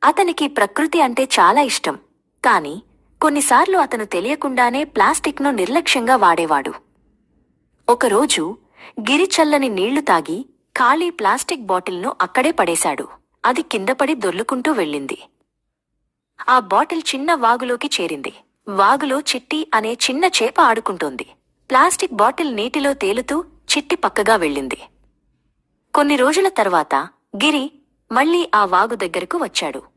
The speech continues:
అతనికి ఆశ్చర్యం కలిగింది. వాగు అంతా ప్లాస్టిక్ వ్యర్థాలతో నిండి ఉంది. చిట్టి చేప కదలలేక ఇబ్బంది పడుతోంది.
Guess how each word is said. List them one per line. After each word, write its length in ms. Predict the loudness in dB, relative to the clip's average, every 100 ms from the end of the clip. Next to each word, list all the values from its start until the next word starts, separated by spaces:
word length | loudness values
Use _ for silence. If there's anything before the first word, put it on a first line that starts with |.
| _ -4
అతనికి 480 | -2 0 -4 -2 -2 0
ఆశ్చర్యం 520 | 0 0 0 0 0
కలిగింది. 500 | -2 -4 -6 -8 -12 _ _ 0
వాగు 300 | 2 4 2
అంతా 440 | 0 0 -2 -2 -6 _ _
ప్లాస్టిక్ 460 | 2 2 2 -4 -4
వ్యర్థాలతో 640 | -4 -2 0 0 0 -4
నిండి 300 | -4 -4 -4
ఉంది. 280 | -4 -6 -10 -12 _ _ _ -2
చిట్టి 240 | -2 0 0 0
చేప 160 | 0
కదలలేక 760 | 0 0 2 0 0 -2 -2 -2 -6 _ -8
ఇబ్బంది 360 | 0 2 2
పడుతోంది. 640 | 0 -2 -2 -4 -6 -12